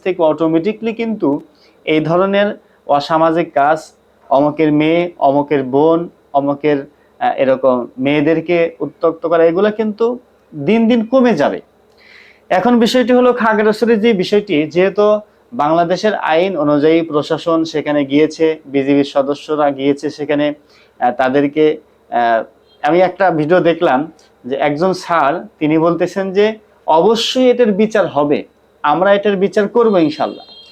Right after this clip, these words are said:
তো দেখেন, আহ, ওনারা কিন্তু সেখানে গিয়েছে পরিস্থিতি নি-, মানে, একদম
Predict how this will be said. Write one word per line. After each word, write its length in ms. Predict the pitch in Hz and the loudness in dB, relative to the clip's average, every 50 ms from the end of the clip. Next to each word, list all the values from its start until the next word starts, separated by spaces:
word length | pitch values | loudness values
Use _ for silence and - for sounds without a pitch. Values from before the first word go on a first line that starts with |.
| - _ _ _ _ - | -20 _ _ _ _ -4
তো 40 | 160 | 0
দেখেন, 380 | 151 190 190 - 240 208 180 196 202 202 - _ _ _ _ _ _ _ _ _ _ _ _ _ _ _ _ _ _ - | 0 2 2 2 2 0 0 0 -2 -6 -12 _ _ _ _ _ _ _ _ _ _ _ _ _ _ _ _ _ _ -4
আহ, 160 | 151 160 170 | -2 0 2
ওনারা 220 | 202 208 220 233 233 | 2 2 4 2 2
কিন্তু 260 | 233 247 247 240 220 214 | 2 2 0 0 0 0
সেখানে 340 | - 233 214 214 214 220 220 | 0 0 0 2 2 2 2
গিয়েছে 340 | 196 190 208 208 208 208 - 226 | 2 2 2 2 2 0 -2 -2
পরিস্থিতি 580 | 220 220 214 214 208 208 - - 220 220 233 240 240 | 0 2 2 2 2 2 -2 -6 -6 -4 -2 -2 -2
নি-, 400 | 220 208 190 208 214 214 196 160 | 0 0 2 2 2 0 -2 -2
মানে, 200 | 156 147 147 151 160 | -2 0 0 2 2
একদম 320 | 156 151 151 156 208 220 | 0 0 0 -2 -2 -2